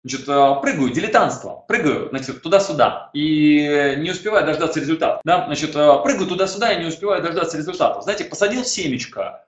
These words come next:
яблоню хотел вырастить, полил пять раз, вот, оно проросло, и я тут же раз отвлёкся на фитнес – вот, и начал мышцы качать. Качаю мышцы, вот, и покачал, покачал, покачал, и отвлёкся, и пошёл еду готовить. Вот, и пока жарил там яичницу, отвлёкся и пошёл телек посмотреть.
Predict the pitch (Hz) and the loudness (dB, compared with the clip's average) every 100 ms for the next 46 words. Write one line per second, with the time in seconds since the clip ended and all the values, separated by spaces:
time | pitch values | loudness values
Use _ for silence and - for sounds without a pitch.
0 | _ 139 180 143 139 131 131 127 123 110 | _ 4 4 4 0 -2 -4 -2 -2 -2
1 | - 123 180 247 247 165 160 143 98 - | -4 -2 0 0 0 0 0 0 0 -2
2 | - _ - 151 165 185 208 202 208 208 | -12 _ -6 0 2 2 2 4 4 4
3 | - 247 214 202 208 202 196 226 220 170 | 2 4 4 4 2 0 2 2 2 -2
4 | 196 196 170 165 160 156 - 160 - - | 0 0 -2 -2 0 0 -2 -8 -10 -14
5 | - - _ - 165 156 160 214 208 202 | -18 -20 _ 0 2 2 2 0 0 0
6 | 226 - 139 127 120 - - 160 - 208 | -2 -4 -4 -4 -4 -6 -4 -2 0 2
7 | 202 233 233 - 123 - - - 165 151 | 2 0 -4 -2 -4 -4 -8 -2 0 2
8 | - - 165 233 - 165 180 202 165 - | -2 -2 0 2 2 0 -2 -2 -4 -4
9 | 175 - 214 - - - 180 180 165 165 | -4 0 2 0 -2 -12 -8 -4 2 2
10 | 196 220 214 - 131 131 175 202 196 185 | 2 -2 0 2 2 2 -2 -4 -4 -4
11 | 160 120 - - - - - _ - 165 | -4 -4 -6 -14 -18 -20 -20 _ -6 -2
12 | 160 156 190 202 214 202 196 196 202 220 | 0 0 0 2 2 4 4 2 0 -4
13 | - 143 - 139 147 - 214 214 - 131 | -6 -8 -2 4 4 4 0 0 0 -2
14 | 135 165 202 196 220 151 - - 120 - | -2 -2 -2 -2 -4 -4 -6 -8 -8 -8
15 | - | -16